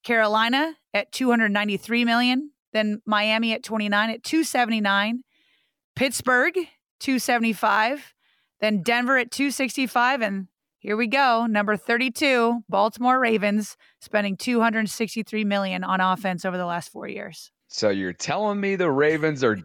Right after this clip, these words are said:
Speaker 2: dead last league-wide?
Speaker 1: That's, that's what I'm telling you. And, uh, just some thoughts on that. First off, Bobby, it's not surprising. Now, the single biggest factor that will put you in the bottom third or the top third of this list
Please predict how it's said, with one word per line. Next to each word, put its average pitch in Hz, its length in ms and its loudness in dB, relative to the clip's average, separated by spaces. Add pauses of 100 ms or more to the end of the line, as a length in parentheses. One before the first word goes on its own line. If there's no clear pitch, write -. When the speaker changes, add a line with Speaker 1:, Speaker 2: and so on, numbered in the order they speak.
Speaker 2:
dead 151 260 2
last 135 480 0
league-wide? 107 760 0 (180)
Speaker 1:
That's, 311 500 0
that's 320 300 2
what 427 160 4
I'm 415 140 -2
telling 302 360 2
you. 277 340 2 (520)
And, 285 280 0
uh, 277 200 4
just 277 160 -2
some 339 140 2
thoughts 269 340 2
on 233 80 4
that. 214 240 -2
First 349 340 2
off, 269 240 2
Bobby, 233 580 2
it's - 240 -2
not 226 380 2
surprising. 190 640 -4 (440)
Now, 254 140 0
the 262 120 0
single 359 320 2
biggest 262 400 0
factor 226 360 -2
that 220 120 2
will 220 120 0
put 233 200 0
you 226 160 0
in 208 80 2
the 202 100 2
bottom 208 360 0
third 220 560 2
or 196 140 2
the 185 120 -2
top 226 300 -2
third 220 320 0
of 202 160 0
this 226 280 0
list 226 400 0